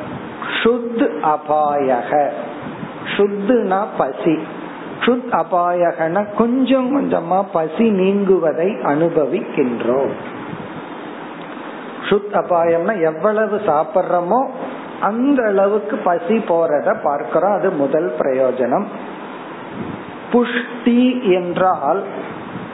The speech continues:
ஸ்ட்ரென்த், அதாவது பசியில நம்ம சோர்ந்து போயிருவோம். உணவு உள்ள போக போக உடனே நமக்கு வந்து புஷ்டி ஏற்படும். புஷ்டினா இந்த இடத்துல எனர்ஜி,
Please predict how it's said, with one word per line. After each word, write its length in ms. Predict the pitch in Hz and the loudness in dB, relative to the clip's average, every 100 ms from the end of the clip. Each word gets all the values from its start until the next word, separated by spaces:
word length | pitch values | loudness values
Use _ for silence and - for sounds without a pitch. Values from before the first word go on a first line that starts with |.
| - | -12
ஸ்ட்ரென்த், 880 | - - - 196 196 196 185 - - - - - - - - - - | -12 -6 0 2 2 0 -2 -2 -4 -4 -10 -12 -10 -10 -10 -12 -4
அதாவது 640 | 180 196 202 185 196 196 - | 0 2 2 2 0 0 -2
பசியில 680 | - 185 - 247 240 208 226 | -2 -2 0 4 4 4 2
நம்ம 280 | 190 165 160 | 2 0 -2
சோர்ந்து 540 | - 214 233 233 233 208 | 2 4 4 2 2 2
போயிருவோம். 640 | - 165 160 156 139 - - - - - - - - - - 160 | 4 2 2 2 2 -2 -6 -10 -10 -12 -12 -12 -12 -8 -2 2
உணவு 520 | 196 233 247 247 202 | 2 2 2 2 2
உள்ள 380 | 170 202 233 226 | 2 4 4 2
போக 480 | 180 190 202 202 190 | 2 2 2 0 0
போக 520 | 180 175 175 151 147 - 117 - - | 2 0 2 2 2 -2 -8 -10 0
உடனே 460 | 151 165 165 185 208 | 2 4 2 2 2
நமக்கு 480 | 170 156 160 - | 2 0 -2 2
வந்து 480 | 151 143 143 180 226 - - - | 2 2 2 2 2 -4 -10 -8
புஷ்டி 640 | - 247 240 247 - 254 180 | 0 2 2 -4 2 4 6
ஏற்படும். 760 | 160 160 165 151 147 139 - | 4 2 0 2 2 0 -2
புஷ்டினா 600 | - 180 - - 196 190 | 0 0 0 0 2 2
இந்த 200 | 190 151 | 2 2
இடத்துல 440 | 147 - 170 180 | 0 0 0 2
எனர்ஜி, 840 | 139 135 147 147 135 127 135 139 | 2 2 2 2 0 0 0 0